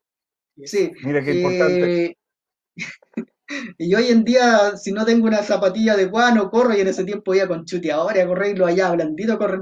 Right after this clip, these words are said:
Speaker 1: por la línea con <laughs> Volvía sin pepa. <laughs>
Speaker 2: Me imagino. Oye,
Speaker 1: Esa era
Speaker 2: Luciano, mira, te tengo una,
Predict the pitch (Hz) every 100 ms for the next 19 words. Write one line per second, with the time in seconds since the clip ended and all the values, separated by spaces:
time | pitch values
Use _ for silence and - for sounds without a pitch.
0 | - 170 170 175 165 156 156 147 - 220
1 | 226 220 - 226 - 349 285 - - 294
2 | 330 262 - 370 302 180 226 226 254 240
3 | 262 240 - 254 226 170 - _ - 277
4 | 302 254 - 208 220 - 370 262 220 -
5 | _ _ _ _ _ _ _ - - _
6 | 147 175 180 160 127 220 226 - - -
7 | 202 247 240 220 202 240 285 277 277 247
8 | 165 - _ 269 - - 190 254 254 240
9 | 220 208 196 180